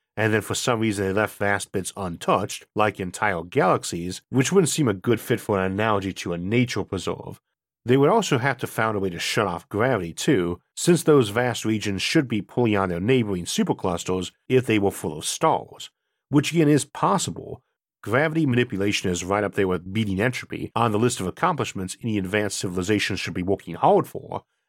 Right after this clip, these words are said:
and unlike entropy, there are no hard physical barriers to some sort of directed gravity or anti-gravity, even if we have no clues on if or how it could be done.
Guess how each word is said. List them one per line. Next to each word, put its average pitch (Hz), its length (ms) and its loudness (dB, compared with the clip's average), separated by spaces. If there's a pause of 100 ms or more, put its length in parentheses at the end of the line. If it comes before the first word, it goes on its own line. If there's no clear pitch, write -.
and 104 260 2 (120)
unlike 117 480 4
entropy, 85 560 -4
there 147 120 6
are 220 140 6
no 143 140 6
hard 123 280 2
physical 101 340 -4
barriers 104 560 2
to 92 100 -2
some 95 180 -2
sort 95 160 -2
of 87 140 -6
directed 92 480 -2
gravity 98 440 0
or 87 140 -4
anti-gravity, 95 840 -4 (260)
even 190 180 6
if 143 80 4
we 131 80 2
have 117 160 2
no 107 160 4
clues 113 320 2
on 95 220 0
if 113 240 0
or 85 140 -4
how 110 260 -2
it 76 120 -12
could 87 160 -8
be 80 100 -12
done. 107 480 -2